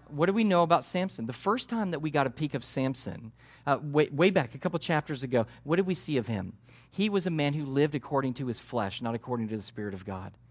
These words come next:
He only lived to fulfill his flesh. How do we know that? Because the woman that he wanted to marry was an unbeliever. She was a Philistine, and God had specifically commanded them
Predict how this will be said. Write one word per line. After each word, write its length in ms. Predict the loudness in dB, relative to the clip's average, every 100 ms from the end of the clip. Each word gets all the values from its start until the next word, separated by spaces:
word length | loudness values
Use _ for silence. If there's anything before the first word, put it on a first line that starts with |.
| _ _ -16 -2
He 200 | 0 2
only 340 | 2 0 -2
lived 360 | 0 2 2 0
to 80 |
fulfill 420 | -4 -4 -2 -2 0
his 240 | -2 -4
flesh. 220 | -2 -4
How 180 | 0 0
do 100 | 0
we 100 | -4
know 200 | -2 -4
that? 240 | -4 -6 -8 -14 -6
Because 260 | 0 2 2
the 100 | 0
woman 520 | -8 -2 0 2 0
that 100 | 0
he 160 | -2 -2
wanted 260 | -2 0
to 60 | -2
marry 480 | 0 0 0 -2 -2 -4
was 180 | -2 -2
an 180 | 0 -2
unbeliever. 600 | 0 0 0 0 -2 -2
She 160 | -4 -4
was 140 | -4
a 40 |
Philistine, 540 | -4 -4 -6 -4 -4 -4
and 120 | -2
God 200 | 0 0
had 120 | -4
specifically 960 | -6 -8 -6 -6 -4 -6 -2 -2 0 0 -4 -4
commanded 500 | -2 0 0 -2 0
them 160 | 0